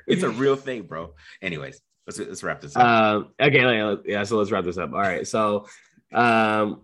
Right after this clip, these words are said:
Speaker 2: there's a lot to say. Obviously, me and Marcus, we could probably go on for hours. Uh, we, we gotta, we gotta relax. We gotta, you know, give it s-, small, small bites here. But
Speaker 1: <laughs> Yeah.
Speaker 2: thank you, thank you guys for tuning in. This is the preview show. We're gonna try to do this,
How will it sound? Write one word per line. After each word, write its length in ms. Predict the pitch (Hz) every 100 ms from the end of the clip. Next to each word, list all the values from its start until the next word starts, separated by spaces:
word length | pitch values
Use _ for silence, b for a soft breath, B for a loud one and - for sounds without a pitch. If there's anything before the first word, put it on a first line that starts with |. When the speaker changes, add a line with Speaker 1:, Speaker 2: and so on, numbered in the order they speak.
| -
Speaker 2:
there's 180 | 127 127
a 60 |
lot 180 | 135 127
to 80 | 117
say. 260 | 120 113
Obviously, 460 | 110 107 104 101 104
me 160 | 104 101
and 80 |
Marcus, 340 | 95 92 92 85
we 60 |
could 140 | 90 85
probably 220 | 90 82
go 220 | 85 85
on 80 | 82
for 140 | 82
hours. 500 | 73 82 78 78 - -
Uh, 200 | 85 90
we, 300 | - 110 110
we 200 | 87 113
gotta, 320 | 110 110 101 -
we 100 | 113
gotta 220 | 117 110
relax. 580 | 104 101 101 90 - -
We 100 | 98
gotta, 360 | 107 101 92 90 113
you 80 |
know, 140 | 98 92
give 200 | 92 92
it 200 | 90 - -
s-, 200 | - - -
small, 640 | - - 110 104 95 90 85
small 360 | - - 104 92
bites 380 | 92 80 73
here. 200 | - 85
But 500 | 73 117 113 190 143
Speaker 1:
<laughs> 0 |
Yeah. 240 | 135 101 92 _
Speaker 2:
thank 320 | 123 131 131 -
you, 320 | 123 117 -
thank 220 | 120 131
you 60 | 135
guys 200 | 131 120
for 80 | 117
tuning 340 | 120 113 104
in. 220 | 101 98
This 180 | 90 92
is 220 | 98 87
the 220 | 92 87
preview 340 | 80 117 107 104
show. 140 | 110
We're 120 | 95
gonna 140 | 104 92
try 160 | 101
to 80 | 92
do 160 | 85 95
this, 300 | 90 87